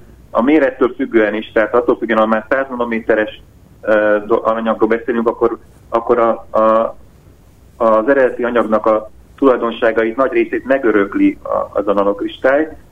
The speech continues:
Ha már egyre inkább a molekula irány-, molekula méret irányába megyünk, egyre kisebb ez a nano-, nanokristály, egyre inkább kezd a molekula méret irányába menni, ami körülbelül egy,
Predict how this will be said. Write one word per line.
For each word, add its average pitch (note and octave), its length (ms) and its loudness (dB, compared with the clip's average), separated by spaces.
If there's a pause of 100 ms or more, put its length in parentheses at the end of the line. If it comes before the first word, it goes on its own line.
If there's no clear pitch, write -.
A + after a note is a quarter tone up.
(120)
Ha A#2 140 0
már B2 300 0
egyre C#3 240 -2
inkább B2 220 0
a A#2 40 2
molekula A#2+ 680 2 (460)
irány-, A2+ 320 -2
molekula A#2+ 500 0
méret A#2+ 460 0
irányába G#2 680 0 (300)
megyünk, A2 380 -2
egyre A2+ 260 2
kisebb A2+ 380 -2
ez G2+ 100 0
a G#2 60 -2
nano-, G#2 280 -2 (360)
nanokristály, A2+ 760 -2
egyre A2+ 220 -2
inkább A2 340 -2
kezd A#2+ 220 -2
a A2+ 60 0
molekula A2 680 0 (220)
méret G#2+ 460 0
irányába G#2 360 0
menni, A#2 260 -2
ami G#2+ 220 -2
körülbelül A2 400 4
egy, G#2 120 -2